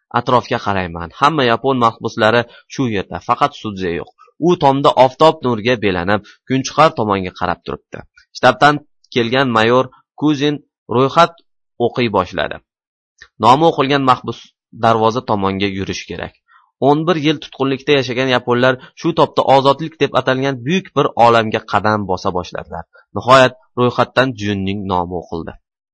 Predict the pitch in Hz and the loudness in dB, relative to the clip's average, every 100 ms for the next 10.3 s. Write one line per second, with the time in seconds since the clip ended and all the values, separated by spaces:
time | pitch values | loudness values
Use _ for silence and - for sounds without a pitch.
0 | _ _ _ _ _ _ - 101 113 127 | _ _ _ _ _ _ -2 2 4 2
1 | 139 135 - 104 117 117 117 95 104 117 | 0 -2 0 0 2 0 -2 -4 -2 -2
2 | - - - - 120 131 156 143 131 131 | -4 -16 -20 0 2 4 2 0 2 2
3 | 120 127 107 - - 123 117 123 113 107 | 2 0 -2 -8 -2 0 2 0 0 -4
4 | 95 95 110 98 98 95 - - - 123 | -4 -4 -6 -6 -6 -6 -10 -20 -2 -2
5 | - 139 139 131 156 127 113 135 131 - | 2 2 2 0 0 -2 2 2 2 -6
6 | - 117 131 135 147 143 139 120 127 123 | 2 4 4 2 0 0 0 2 4 2
7 | 110 117 120 104 - 90 107 107 101 95 | 0 -2 -2 -4 -6 -8 -6 -6 -6 -8
8 | - _ - 131 139 135 123 135 120 123 | -10 _ 2 4 4 2 0 -2 2 2
9 | 123 123 127 123 _ _ 117 127 135 135 | 2 0 0 -2 _ _ 2 4 6 4
10 | 131 131 143 | 4 2 2